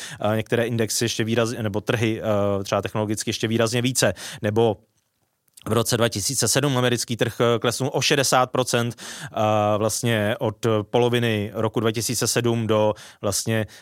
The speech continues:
eh, března dva tisíce devět, kdy bylo to dno. Takže to jsou věci, které se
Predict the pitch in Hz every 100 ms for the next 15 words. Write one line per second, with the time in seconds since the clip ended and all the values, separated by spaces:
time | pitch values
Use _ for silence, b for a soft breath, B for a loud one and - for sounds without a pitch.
0 | B 101 98 92 117 117 110 113 110 110
1 | 110 107 107 107 - - 110 117 120 120
2 | 101 104 107 113 110 120 120 113 113 107
3 | 117 143 131 127 135 131 127 123 131